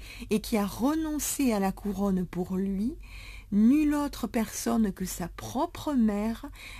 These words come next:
à qui il confierait sa vie et à qui il confierait les clés du royaume sans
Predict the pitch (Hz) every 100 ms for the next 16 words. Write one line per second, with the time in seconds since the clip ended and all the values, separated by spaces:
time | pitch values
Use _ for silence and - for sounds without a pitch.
0 | - - 190 - 269 247 262 254 - -
1 | 247 226 - - 190 185 180 220 247 -
2 | 160 190 - 247 220 214 202 - 220 208
3 | 175 - - 214 247 196 196 185 180 156
4 | 165 - 233